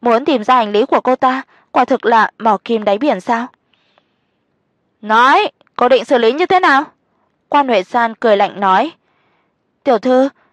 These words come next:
nếu như cô không ngại, có thể xin cô trước thay váy của tôi, chờ tôi đem váy của cô xử lý tốt,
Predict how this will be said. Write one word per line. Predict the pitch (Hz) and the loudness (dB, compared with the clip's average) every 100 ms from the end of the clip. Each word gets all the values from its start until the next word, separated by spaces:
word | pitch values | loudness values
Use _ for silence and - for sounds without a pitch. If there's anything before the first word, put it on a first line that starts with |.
| _ | _
nếu | 226 233 | -2 0
như | 277 262 254 | 2 2 2
cô | 254 | 0
không | 262 254 | 0 0
ngại, | 247 214 202 190 _ - | 0 0 0 -4 _ -6
có | 226 | -2
thể | 262 196 | 0 0
xin | - 247 | -2 -6
cô | 233 240 240 | 0 0 2
trước | 311 339 | -2 -2
thay | 339 | -2
váy | 240 202 | 0 0
của | - 254 | 0 -2
tôi, | 233 233 240 _ _ _ _ | 0 -2 -4 _ _ _ _
chờ | - 247 | -2 0
tôi | 240 254 247 | 2 2 2
đem | 220 254 | 2 0
váy | 240 220 | 0 -2
của | - 226 | 0 -2
cô | 240 233 | -2 -2
xử | 220 | -2
lý | 196 202 | -2 -2
tốt, | - 302 | 0 -2